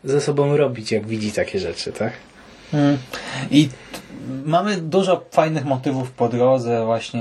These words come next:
Speaker 2: jakieś, e, dziadka, który myśli, że idzie na bal i się przebiera w garnitur, a po chwili sobie przypomina, że jednak nie, nigdzie nie idzie, że to
Speaker 1: Tak.
Speaker 2: było kilkanaście czy kilkadziesiąt lat temu w ogóle.
Speaker 1: Mnie najbardziej w-, mnie najbardziej w filmach właśnie przerażają takie momenty, ta,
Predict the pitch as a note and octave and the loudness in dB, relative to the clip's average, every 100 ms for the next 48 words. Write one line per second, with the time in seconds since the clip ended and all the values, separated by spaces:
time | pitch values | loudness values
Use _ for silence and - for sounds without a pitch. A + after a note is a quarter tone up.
0 | A2+ A2+ A2 A#2+ A2 - - A#2 A2 A2 | -2 0 -2 -2 -4 -4 -4 -6 -4 -4
1 | A2+ C3 D3 - C3 B2 - C3 A#2+ B2 | -2 2 2 2 0 0 -2 -4 0 -2
2 | A#2+ - - C3 B2+ D3 - C3 B2+ B2+ | -2 -10 -14 -2 2 2 0 -2 0 0
3 | C3 C3 B2+ A#2+ A2 C#3 C#3 C3 C3 - | 2 4 4 4 2 4 4 4 0 -8
4 | - - B2 - B2+ B2 - C3+ A2+ C3+ | -18 -10 -6 0 0 0 0 0 4 2
5 | B2+ B2 - B2 A#2+ C3 B2+ B2 B2 B2+ | 4 2 2 0 2 0 0 2 2 2
6 | - C3 B2+ C3+ B2+ - C3+ B2+ C3 B2+ | -2 0 2 2 0 -2 -2 0 2 2
7 | B2+ B2+ B2+ B2 B2+ B2+ C3 B2 C3 B2 | 4 2 2 0 0 2 2 0 -2 0
8 | B2 C3 B2 B2 A2+ A#2 A#2+ C#3 A#2+ A#2+ | 0 0 0 0 0 -2 -4 0 2 2
9 | A#2+ B2 C3 B2 B2 - - - - B2 | 0 -4 0 2 0 -2 -14 -14 -2 -2
10 | A#2 B2 A#2 - B2+ C3 B2 A#2 A2+ A#2 | 0 -4 -4 0 0 0 -2 -4 -4 -2
11 | A#2 C3+ C#3 C#3 C#3 C3+ C3+ B2+ C3+ C3+ | -2 0 0 2 2 2 2 0 2 2
12 | C3 C3 B2+ B2+ A#2+ - - C3+ C3+ C3+ | 2 0 0 0 -2 -8 -6 -2 2 4
13 | C3 B2+ B2+ C3 B2 - C3+ B2+ B2 A#2+ | 4 4 2 0 -2 -2 0 2 2 0
14 | A#2 C3 B2 B2+ A#2+ A#2+ A#2+ A#2+ B2 - | 0 -2 0 2 2 2 0 0 -2 0
15 | A#2+ A2+ A2+ A2+ G#2+ G#2+ - | -2 0 -2 -2 -2 -4 0